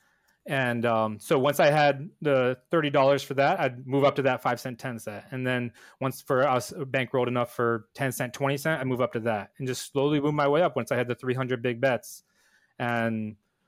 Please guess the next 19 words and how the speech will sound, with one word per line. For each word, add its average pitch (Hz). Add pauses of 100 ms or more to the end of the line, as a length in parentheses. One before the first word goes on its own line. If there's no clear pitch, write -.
(100)
within 135 (680)
three 147
years, 147
I 143
was 120
playing 123
at 117
the 123
highest 127
stakes -
offered 123
online. 110
I 101
think 117 (420)
back 120
then 117
it 110
was 107
maybe 104